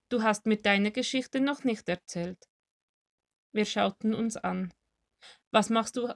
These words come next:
an Weihnachten?", fragte sie. "Möchtest du Heiligabend mit uns feiern, mit mir und den Kindern?"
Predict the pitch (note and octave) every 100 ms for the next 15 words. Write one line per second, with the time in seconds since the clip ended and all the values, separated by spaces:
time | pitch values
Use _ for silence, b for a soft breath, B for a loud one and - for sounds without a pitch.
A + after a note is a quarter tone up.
0 | _ G#3+ G3+ G#3 D4+ A#3 G3+ - G3 F3+
1 | _ G#3 G3+ - G#3 - F3+ - _ _
2 | B B A3+ A3+ A3+ - A#3 G#3+ G3+ G3
3 | - F3+ F3+ G3 - F#3+ - E3 D#3+ -
4 | G3 A3 C4 - - G#3 - G#3 G#3 A#3+
5 | A3 - F#3 - F#3 F3+ F#3+ A#3+ C#4+